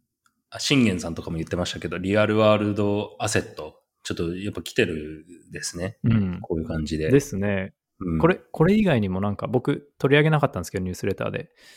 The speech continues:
Speaker 1: うん。
Speaker 2: なんかベース上でリアルワールドアセットのトークンがなんかロ-、ローンチして、
Speaker 1: うん。
Speaker 2: 先週ぐらいに。
Speaker 1: はい。
Speaker 2: だから、増えてますよね。
Speaker 1: やっぱそこなのかな。なんか、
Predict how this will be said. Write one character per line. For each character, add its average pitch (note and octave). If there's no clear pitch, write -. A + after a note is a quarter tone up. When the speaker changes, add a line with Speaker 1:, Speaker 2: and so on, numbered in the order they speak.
Speaker 1:
う G#2+
ん。 E2
Speaker 2:
な B2
ん G2+
か G#2+
ベ B2+
ー C3+
ス D3
上 C3+
で B2
リ A#2
ア A2
ル G#2+
ワ G#2+
ー G#2+
ル G#2
ド A2
ア G2+
セ G#2+
ッ -
ト F#2
の G#2+
ト G2+
ー -
ク -
ン G2
が F#2+
な F#2+
ん F2+
か G2
ロ-、 G2+
ロ G#2
ー G2+
ン G2
チ -
し -
て、 F2
Speaker 1:
う F#2+
ん。 F#2
Speaker 2:
先 F2+
週 F2+
ぐ F2+
ら E2+
い F2
に。 A#2
Speaker 1:
は F#2+
い。 -
Speaker 2:
だ C#2+
か F#2+
ら、 F2
増 E3+
え -
て -
ま E2+
す -
よ F2
ね。 G#2
Speaker 1:
や F#2
っ -
ぱ G#2
そ -
こ -
な A2+
の A2
か F2+
な。 E2
な A2
ん -
か、 D#2+